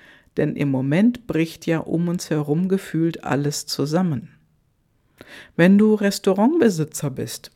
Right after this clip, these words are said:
<clears throat> oder Restaurantbesitzerin, da musst du dir was einfallen lassen. Außer die Maßnahmen kommen dir ganz zu Pass.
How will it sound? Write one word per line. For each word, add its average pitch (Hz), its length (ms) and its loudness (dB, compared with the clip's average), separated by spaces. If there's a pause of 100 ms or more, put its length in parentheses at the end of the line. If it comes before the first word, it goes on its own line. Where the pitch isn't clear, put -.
(120)
<clears throat> - 1500 -2
oder 147 240 -4
Restaurantbesitzerin, 180 1200 0 (1500)
da 151 120 -8
musst 139 260 -6
du 147 60 -4
dir 123 180 -4
was 127 200 -2
einfallen 233 520 6
lassen. 151 400 -8 (1700)
Außer 143 380 4
die 143 140 0
Maßnahmen 135 720 -2
kommen 139 360 -2
dir 131 180 -4
ganz 131 360 -10
zu - 140 -4
Pass. - 520 2